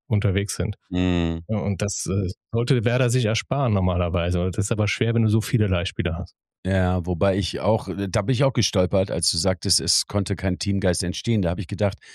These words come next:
Speaker 2: der Teamgeist ist eigentlich schon da. Weil den macht immer die Gruppe, die schon seit Jahren für Werder spielt. Und wenn da etwas vorhanden ist, dann ist, besteht auch eine gute Möglichkeit, eine gute Chance, die neuen Spieler, egal in welcher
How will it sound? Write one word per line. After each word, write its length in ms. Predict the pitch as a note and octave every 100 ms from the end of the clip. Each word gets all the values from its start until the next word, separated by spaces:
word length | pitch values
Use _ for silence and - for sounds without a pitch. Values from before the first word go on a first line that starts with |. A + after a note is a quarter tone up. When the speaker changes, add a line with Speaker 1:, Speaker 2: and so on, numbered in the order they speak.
| - - - -
Speaker 2:
der 120 | E2
Teamgeist 460 | G#2 A2+ A2+ A2
ist 120 | F2+ G#2+
eigentlich 240 | G2 G2+
schon 160 | G#2 G2
da. 340 | F#2+ D#2+ D2 - _ _ _ _ -
Weil 160 | F2+
den 240 | F2+ G#2 G#2+
macht 220 | G#2 -
immer 180 | A2 A2
die 120 | G2+
Gruppe, 320 | - A2 A2+
die 120 | G#2+
schon 240 | G#2 A#2 G2+
seit 220 | G2+ F2+
Jahren 400 | F#2+ G2 G#2 G2+
für 180 | - F2+
Werder 240 | G2+ G2
spielt. 520 | F2+ - G2 G2 F#2 - _ _ _ _ _ -
Und 360 | G#3 G3+ E3+ -
wenn 480 | G2+ G#2+ G#2 F2 - _
da 380 | - G2+ F#2+ C#2+ -
etwas 300 | - A#2 -
vorhanden 480 | G2+ A#2 D#3 A2
ist, 300 | F2 F2+ -
dann 240 | F#2 F#2+ F#2
ist, 460 | A#1 F2 - - -
besteht 260 | - B2
auch 60 | A2+
eine 120 | G#2
gute 360 | E2 C3 - C#3
Möglichkeit, 520 | G#2+ A#2+ G2 - F#2+
eine 140 | F2+
gute 240 | E2 D3 D3
Chance, 480 | - F#2 F#2 G2 -
die 120 | F#2
neuen 260 | F#2 A2
Spieler, 520 | A2+ - G#2+ G2+ G#2+ -
egal 380 | F2+ G2 G2+
in 140 | F#2 E2+
welcher 400 | F#2+ F2+ F#2